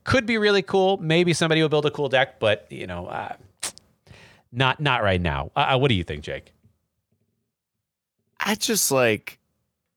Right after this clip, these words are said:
Speaker 2: you know, I didn't, I didn't really think about this Mimikyu at all, and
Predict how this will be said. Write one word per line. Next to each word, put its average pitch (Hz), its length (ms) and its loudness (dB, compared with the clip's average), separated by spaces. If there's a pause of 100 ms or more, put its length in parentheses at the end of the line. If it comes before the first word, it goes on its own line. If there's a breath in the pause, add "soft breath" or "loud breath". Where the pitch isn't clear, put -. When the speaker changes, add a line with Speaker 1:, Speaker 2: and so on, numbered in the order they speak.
(240)
Speaker 2:
you 131 100 0
know, 135 220 2
I 139 200 2
didn't, 147 500 0
I 131 140 0
didn't 156 180 0
really 135 220 2
think 120 180 -2
about 107 160 2
this 107 140 -2
Mimikyu 104 400 0
at 95 60 0
all, 92 440 2
and 82 180 -4